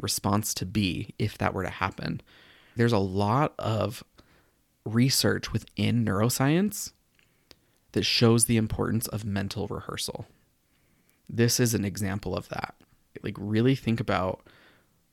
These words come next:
what this would look and sound like, what you would physically do. Would you walk away? Would you turn around? What would your response be? Would you say something? Would you make a noise? Like,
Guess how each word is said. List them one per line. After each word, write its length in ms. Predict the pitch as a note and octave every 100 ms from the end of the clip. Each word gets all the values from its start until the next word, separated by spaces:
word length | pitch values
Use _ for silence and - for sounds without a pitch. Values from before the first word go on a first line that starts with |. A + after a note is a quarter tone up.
| _ _ _ _ _ _ _ _ _ _ _ _ _
what 400 | - G2+ G#2 A#2 -
this 220 | A#2 -
would 80 | G2+
look 340 | G2+ G#2+ -
and 160 | G2 G2
sound 300 | - G2+ G2+
like, 200 | F#2+ -
what 120 | G#2+
you 60 | A2+
would 120 | G#2+
physically 440 | - G#2+ G#2+ G#2+
do. 500 | G2+ - G2 F2 F#2+ A2 _ _ -
Would 160 | G#2
you 80 | G#2
walk 240 | G2+ G2+ -
away? 460 | A2+ G#2+ G#2+ A2+ - _ _ _ -
Would 160 | A2
you 80 | A2+
turn 240 | - G#2+
around? 500 | G#2+ G#2 - - - - - _ _ _ _ _ _ _ _ _
What 180 | - G#2
would 120 | A2
your 100 | A#2
response 440 | A#2 - A#2 A#2 A#2
be? 160 | -
Would 220 | A2 G2 G2
you 60 |
say 200 | - G#2+
something? 440 | A#2 B2+ B2 C3 C3
Would 100 | G2
you 60 |
make 160 | F2+ -
a 40 |
noise? 340 | F2 B2 B2 A#2+
Like, 160 | G2+